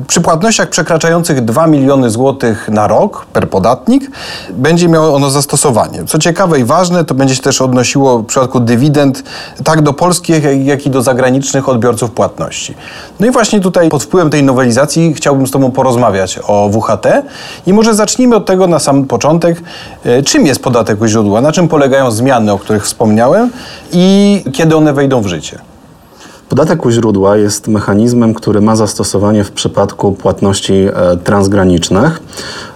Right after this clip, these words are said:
Speaker 2: On ma zastosowanie do kilku rodzajów płatności. Wchodzą tam dywidendy, odsetki, ale też należności licencyjne, płatności za niektóre usługi, tak zwane usługi niematerialne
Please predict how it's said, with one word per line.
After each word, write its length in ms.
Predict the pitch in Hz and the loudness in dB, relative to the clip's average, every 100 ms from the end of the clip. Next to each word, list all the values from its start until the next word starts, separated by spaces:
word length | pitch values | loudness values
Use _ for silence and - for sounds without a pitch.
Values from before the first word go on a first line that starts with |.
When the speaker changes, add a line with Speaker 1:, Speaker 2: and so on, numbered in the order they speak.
| - | -4
Speaker 2:
On 100 | 147 | 0
ma 80 | 170 | 2
zastosowanie 640 | 143 - - 127 131 131 | 0 -2 -2 2 4 4
do 320 | 117 117 117 113 | 4 2 0 -4
kilku 760 | - 147 143 - 131 123 120 120 | -4 0 0 0 0 2 2 2
rodzajów 580 | 107 101 110 107 107 101 | 0 2 2 2 0 -2
płatności. 800 | - 98 - 87 85 - - - - - - - | -2 -2 0 -2 -2 -4 -6 -8 -14 -16 -20 -18
Wchodzą 460 | - - 160 135 | -8 -2 2 2
tam 540 | 123 110 104 101 104 101 | 0 0 2 2 0 -2
dywidendy, 720 | 98 95 92 110 113 110 107 | 0 2 2 2 2 2 2
odsetki, 800 | 95 - 95 85 - - 120 147 147 | -2 -2 -2 -2 -4 0 2 2 -2
ale 160 | 117 117 | -2 0
też 200 | 110 - | 0 0
należności 540 | 104 101 101 110 - | 0 2 0 0 0
licencyjne, 800 | 98 92 92 87 101 110 113 135 - - - - | -2 0 -2 0 2 2 2 0 -2 -12 -16 -8
płatności 500 | - 104 127 120 - | -2 -2 0 -2 0
za 140 | 104 98 | 0 2
niektóre 400 | 95 - 107 101 | 0 0 0 2
usługi, 720 | 95 - 104 98 95 92 85 | 0 0 0 2 2 2 0
tak 160 | 101 | 0
zwane 260 | 98 95 95 | 0 2 2
usługi 400 | 92 104 95 92 | 0 0 2 2
niematerialne 840 | 98 92 - 92 90 90 117 180 | 2 2 0 0 2 2 2 2